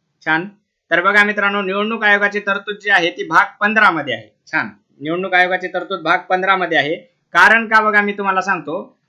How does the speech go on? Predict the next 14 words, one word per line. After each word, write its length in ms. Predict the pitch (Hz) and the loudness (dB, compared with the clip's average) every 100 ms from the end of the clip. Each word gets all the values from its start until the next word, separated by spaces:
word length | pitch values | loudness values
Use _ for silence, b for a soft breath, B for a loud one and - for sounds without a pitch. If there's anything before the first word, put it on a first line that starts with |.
| - | -2
भाग 260 | 156 202 202 | 2 2 2
चौदा 300 | 202 208 220 | -2 2 2
मध्ये 500 | 214 214 226 226 226 220 196 | 2 0 -2 0 0 0 0
यूपीएससी 440 | 196 196 226 220 | -2 -2 -2 -2
ची 100 | 214 | -6
तरतूद 380 | 208 196 170 175 | -4 -4 -4 -4
आहे. 160 | 139 117 | -4 -4
हिंट 220 | 170 185 | -8 -8
तुम्हाला 300 | 196 190 170 | -8 -4 -4
सांगतो, 300 | 151 143 139 | -4 -8 -12
कारण 320 | 147 147 160 139 | -4 0 0 -4
नाही, 180 | 135 | -10
हिंट 240 | 156 165 175 | -6 -6 -6
सांगतो. 380 | 165 139 131 | -10 -10 -12